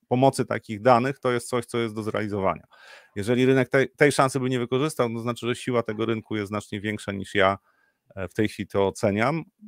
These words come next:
więc to jest tylko pretekst, bardziej psychologia niż rzeczywiste przełożenie na to, co się będzie działo, czy ze stopami procentowymi, czy to ma jakiekolwiek znaczenie dla gospodarki amerykańskiej, bardzo niewielkie.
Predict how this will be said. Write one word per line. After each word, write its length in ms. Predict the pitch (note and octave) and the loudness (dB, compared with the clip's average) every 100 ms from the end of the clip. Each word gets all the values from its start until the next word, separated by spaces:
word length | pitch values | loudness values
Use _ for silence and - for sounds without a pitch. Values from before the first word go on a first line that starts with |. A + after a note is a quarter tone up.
| D3+ | -12
więc 200 | A#2+ - | -10 0
to 100 | C#3+ | 2
jest 140 | C#3 | 2
tylko 180 | C#3+ C3+ | 0 0
pretekst, 380 | C#3+ C3+ B2+ C3 | 2 2 2 6
bardziej 260 | C3 B2+ | 4 4
psychologia 580 | A#2 B2 B2 B2+ B2 A#2 | -6 -4 2 2 2 0
niż 220 | B2 A#2+ | -2 -2
rzeczywiste 800 | A#2+ - A#2 C3 C#3+ - B2 A#2+ A#2+ | -2 -2 -6 -4 -4 2 4 4 0
przełożenie 600 | - A#2 A#2 A#2+ A#2+ A2+ | 0 2 4 2 0 2
na 160 | A2+ | 2
to, 140 | A#2 A2 | 2 -2
co 140 | - | -10
się 160 | - G#2+ | -12 -8
będzie 320 | G#2 G#2 G2+ | -6 -4 -6
działo, 480 | F#2+ G#2+ G#2 G2+ G2 _ _ _ | 2 4 6 2 -2 _ _ _
czy 100 | - | 2
ze 80 | C3 | 2
stopami 320 | - A#2+ B2 | 2 0 0
procentowymi, 640 | A2+ - A2+ G#2+ A2+ A2 G#2 | -2 -6 -6 -6 -4 -6 -8
czy 140 | - - _ _ | -14 -20 _ _
to 120 | - | 0
ma 120 | A#2 A2+ | 4 4
jakiekolwiek 520 | A2 G2 B2 A2+ G2 | 0 0 0 2 -2
znaczenie 340 | G#2+ - A2 | -4 -4 -4
dla 100 | G#2 | -4
gospodarki 480 | G2+ - G#2+ G#2+ - | -6 -4 -2 -2 -2
amerykańskiej, 560 | G#2 G2 A2+ A2+ - G#2+ | -6 -4 -4 -6 -6 6
bardzo 320 | A#2+ A2 A2 | 6 8 2
niewielkie. 480 | G#2 E2+ D#2+ - | -2 -6 -10 -14